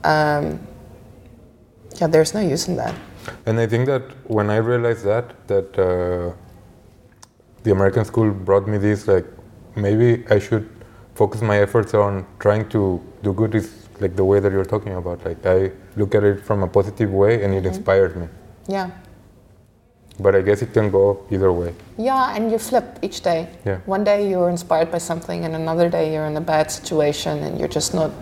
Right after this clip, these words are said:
Speaker 1: <laughs> in no mood to be happy or inspired and you'll just be discontent. But again, nothing lost forever, so that can change again, can flip again the next day.
Speaker 2: And if hu-, humans are contradictory by nature,
Speaker 1: Yeah.
Speaker 2: so like you were talking about, <laughs> also this.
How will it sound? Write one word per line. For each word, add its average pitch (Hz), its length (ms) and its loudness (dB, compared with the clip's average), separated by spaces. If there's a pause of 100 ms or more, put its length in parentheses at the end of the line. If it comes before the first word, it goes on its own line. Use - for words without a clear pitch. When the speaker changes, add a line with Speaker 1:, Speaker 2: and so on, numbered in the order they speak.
(200)
Speaker 1:
<laughs> - 320 -12
in 185 100 2
no 180 160 4
mood 160 360 2
to 165 80 -6
be 160 100 0
happy 151 340 -4
or 143 100 -4
inspired 143 560 -4
and 143 360 -10
you'll 147 160 -2
just 139 240 -6
be - 80 -4
discontent. - 560 -6 (220)
But 175 100 0
again, 226 180 2
nothing 185 320 -2
lost 151 300 -2
forever, 147 340 -2
so 151 240 -2
that 147 240 -2
can 160 120 -8
change 147 280 -4
again, 131 280 -8
can 156 120 -10
flip 151 240 -8
again 139 240 -8
the 143 60 -6
next 139 220 -10
day. 143 120 0
Speaker 2:
And 104 140 4
if 110 220 2
hu-, - 460 -8
humans 117 280 0
are 117 100 2
contradictory 107 720 0
by 95 140 2
nature, 98 360 -4
Speaker 1:
Yeah. 98 120 -4
Speaker 2:
so 87 240 -2 (240)
like 98 200 -2
you 107 80 0
were 95 100 4
talking 104 260 0
about, 98 300 2 (600)
<laughs> - 120 -20
also 107 640 2
this. 101 300 0